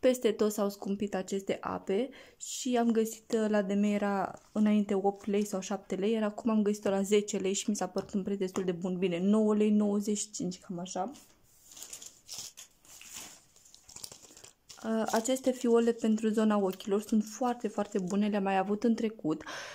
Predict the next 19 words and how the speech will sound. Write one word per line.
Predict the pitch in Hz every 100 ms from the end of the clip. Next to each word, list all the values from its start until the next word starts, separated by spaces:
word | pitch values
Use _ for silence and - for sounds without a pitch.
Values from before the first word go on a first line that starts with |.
| -
dar | - 220
de | 220
data | 220 226
aceasta | 214 220 214 214
mi-am | 208 208
cumpărat, | - 202 202 202 202 -
uh, | 208 190 185
două. | 185 185 160 165 208 254 - _
Am | 240
văzut | 233 254 285
că | 285
încet, | 285 277 269 262 302 285
încet | 247 311 302
cam | - 247
scot | 247 311 285
aceste | 233 233 233
capsule | - 214 - 240 220
de | 190
la | 196 185 175